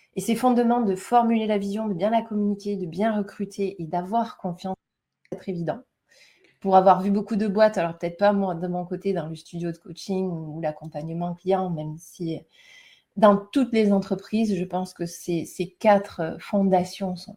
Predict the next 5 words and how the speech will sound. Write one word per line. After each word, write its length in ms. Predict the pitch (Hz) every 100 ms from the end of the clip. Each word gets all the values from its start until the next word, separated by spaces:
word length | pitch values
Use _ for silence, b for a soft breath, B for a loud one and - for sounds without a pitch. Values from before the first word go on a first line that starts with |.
| _
essentielles, 760 | 220 202 185 175 - 208 214 -
mais 180 | - - -
vraiment 720 | 180 190 185 185 196 175 175
pas 220 | - 185
faciles 580 | 180 175 - 185 165